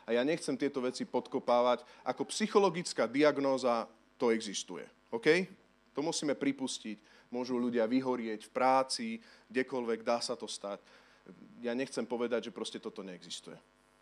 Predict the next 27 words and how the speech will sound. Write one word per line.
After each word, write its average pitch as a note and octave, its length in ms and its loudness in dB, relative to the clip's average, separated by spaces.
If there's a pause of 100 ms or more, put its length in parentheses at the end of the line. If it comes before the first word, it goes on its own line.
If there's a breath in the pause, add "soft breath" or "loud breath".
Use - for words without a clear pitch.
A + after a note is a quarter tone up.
(340)
Na C#3+ 160 6
druhú G#3+ 160 4
stranu F#3+ 480 6
som F3+ 160 -2
presvedčený, D3+ 800 0
a A#2 80 -2
o B2+ 80 2
tom C#3 240 -4
chcem - 160 -8
dneska C3 320 -4
kázať, B2 480 -2 (320 loud breath)
keď A#2+ 160 -4
v - 80 -14
cirkvi G#3 480 -4
nejakým E3 240 -2
spôsobom D3+ 480 -4
sa D3 160 -6
vyhovárame C#3+ 560 2
na B2 160 -2
to, B2+ 160 -8
že A#2 80 -6
vyhoríme, B2+ 560 0
len A#2 240 0
keď B2+ 160 -8
potrebujeme A#2+ 480 -4
byť A2 160 -10
verní. G2 320 -6